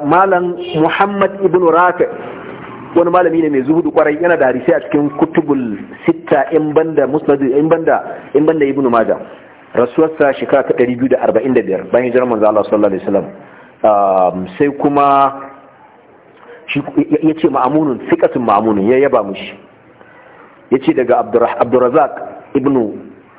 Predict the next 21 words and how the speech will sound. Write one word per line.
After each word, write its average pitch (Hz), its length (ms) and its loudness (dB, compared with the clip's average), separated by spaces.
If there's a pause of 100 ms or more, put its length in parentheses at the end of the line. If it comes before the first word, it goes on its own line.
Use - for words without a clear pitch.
(160)
Hammam 117 600 0
kenan, 82 300 -4
Abdurrazzaq 120 400 0
ibn 123 200 -2
Hammam 123 400 0
ibn 123 160 0
Nafi', 123 360 0 (360)
Abu 123 120 2
Bakar 139 260 0
as-San'ani, 120 600 0
al-Imam 131 360 2
Abu, 120 280 2
Ab-, 120 120 0
A-, 110 220 2 (100)
A-, 107 60 2 (100)
Abdurrazzaq 117 440 0
as-San'ani, 110 600 -2 (240)
mai 113 140 0
tafsiri 139 580 -4 (320)
da 120 80 2
musannaf, 143 480 -2